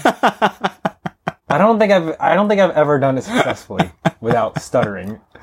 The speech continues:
Speaker 2: This program is brought to you by Kimi no Koi o Toroke Yo, Anchor. We are creating and distributing this podcast through an app called Anchor. It's got all the features you need, uh, to create your very own podcast.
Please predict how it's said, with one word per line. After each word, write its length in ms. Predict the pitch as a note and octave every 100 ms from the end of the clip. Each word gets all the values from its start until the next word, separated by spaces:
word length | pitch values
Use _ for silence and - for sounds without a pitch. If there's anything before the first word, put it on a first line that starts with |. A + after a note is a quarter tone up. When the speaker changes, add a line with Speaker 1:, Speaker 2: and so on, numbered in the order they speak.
| - - - - - _ - - - _ _ -
Speaker 2:
This 180 | F3+ -
program 380 | G3 E3 D#3+ D#3
is 80 | B2+
brought 260 | F3+ D#3+
to 80 | F3+
you 40 |
by 360 | D3+ E3+ G#3 G#3+
Kimi 300 | - - A3
no 100 | B3
Koi 220 | A#3+ G3+
o 40 | F3
Toroke 340 | D#3+ D3+ D3+
Yo, 300 | C#3+ A#2 G2 -
Anchor. 760 | G#3 C#3 C3+ A2+ G#2 F#2 F#2 _ _ _ - _
We 140 | B2 B2
are 100 | A#2
creating 540 | - B2 B2+ D#3+ F#3+ - - _ -
and 100 | C#3
distributing 460 | C3+ - C3 C3+
this 240 | D3 E3 - _ _ _ -
podcast 480 | D3+ D3 E3+ A3+ - _ _ _ _ -
through 160 | D#3 D3
an 80 |
app 240 | D3+ D3 C#3
called 260 | - C#3
Anchor. 480 | - B2+ D3+ G3 B3+ _ - - - - D3 -
It's 160 | C#3+
got 140 | D#3 C#3
all 100 | D3+
the 80 |
features 340 | E3 F#3 F#3 G3
you 80 | G#3
need, 300 | E3+ F#3+ - - - - -
uh, 320 | B2+ B2+ B2+ B2
to 140 | -
create 420 | C3 D3 C#3+ C3
your 160 | C3 C3
very 300 | B2 C3+ D3
own 160 | D3+ E3
podcast. 600 | G#3+ C4 - A#2 -